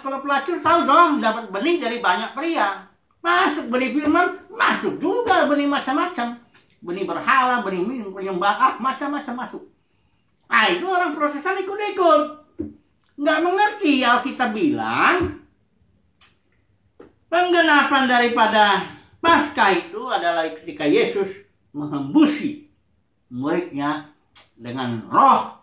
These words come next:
Kudus, Roh pemberi hidup. Disitulah murid-murid itu lahir baru.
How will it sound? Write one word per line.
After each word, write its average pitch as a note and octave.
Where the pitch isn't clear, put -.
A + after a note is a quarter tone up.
Kudus, G3
Roh -
pemberi D3
hidup. -
Disitulah E3+
murid-murid D#3+
itu -
lahir D3+
baru. B2+